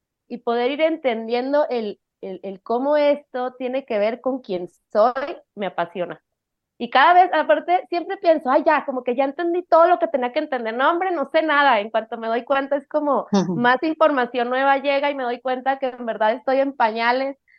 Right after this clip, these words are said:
Speaker 1: y que sigo aprendiendo. Entonces, por eso, de alguna manera, me considero, eh,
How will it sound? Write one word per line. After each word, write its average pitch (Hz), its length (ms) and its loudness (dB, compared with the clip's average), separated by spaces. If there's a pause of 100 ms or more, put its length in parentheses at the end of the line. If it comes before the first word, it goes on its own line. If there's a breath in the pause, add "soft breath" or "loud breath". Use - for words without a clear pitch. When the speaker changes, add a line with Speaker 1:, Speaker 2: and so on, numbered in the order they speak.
(120)
Speaker 1:
y 240 120 -10
que 226 120 -4
sigo 233 200 -2
aprendiendo. 254 680 0
Entonces, 247 300 -10
por 269 140 -2
eso, 285 240 -2
de 320 80 -2
alguna 277 300 -2
manera, 240 360 -2
me 254 140 -8
considero, 208 800 -6 (680)
eh, 185 460 -6